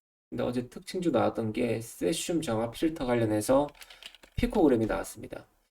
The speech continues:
그러면 이제 오염수가 이제 방류가 이제 시운전을 하고 있고, 빠르면 뭐 이번 주 또는 다음 주,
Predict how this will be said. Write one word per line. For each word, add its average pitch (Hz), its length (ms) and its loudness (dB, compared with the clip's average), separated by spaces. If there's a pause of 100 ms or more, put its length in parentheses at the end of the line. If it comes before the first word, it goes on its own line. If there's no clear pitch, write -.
(440)
그러면 185 220 8
이제 165 140 10
오염수가 175 840 8
이제 156 160 4
방류가 156 720 6
이제 120 220 4
시운전을 175 760 6
하고 165 220 4
있고, 107 540 2 (800)
빠르면 170 680 10
뭐 107 200 2
이번 131 320 2
주 131 120 -4
또는 123 500 0
다음 160 480 2
주, 107 360 -6